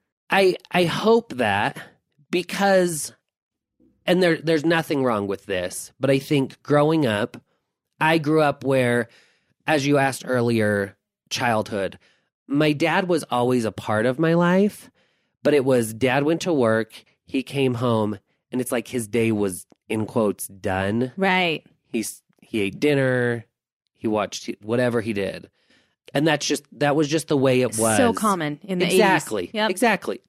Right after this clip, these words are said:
Speaker 1: And there's nothing wrong with it. I just always, have always had this mentality of, I want to be at my kids' games. I want to be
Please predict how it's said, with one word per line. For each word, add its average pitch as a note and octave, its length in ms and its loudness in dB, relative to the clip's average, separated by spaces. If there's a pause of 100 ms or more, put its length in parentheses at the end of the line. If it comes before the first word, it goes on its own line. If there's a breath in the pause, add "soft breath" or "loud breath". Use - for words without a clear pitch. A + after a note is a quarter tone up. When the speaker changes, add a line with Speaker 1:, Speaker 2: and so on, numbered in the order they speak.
Speaker 1:
And F#3 160 0
there's F#3 260 2
nothing E3+ 580 0
wrong B2+ 240 2
with G2 180 -6
it. D2+ 220 -8 (680)
I A3+ 300 2
just A3+ 300 -2
always, F3+ 480 0 (100)
have - 200 -10 (120)
always F#3 380 2
had E3+ 180 -2
this D#3 160 -2
mentality C#3 640 0
of, A#2 180 -2 (1000 soft breath)
I F#3 260 0
want F#3 500 0
to E3+ 120 0
be D3 500 2
at C3+ 200 0
my B2 160 -2
kids' A2+ 340 -6
games. F#2 640 -8 (240)
I D#3+ 240 2
want D3 600 0
to D3+ 140 -4
be A2+ 680 -2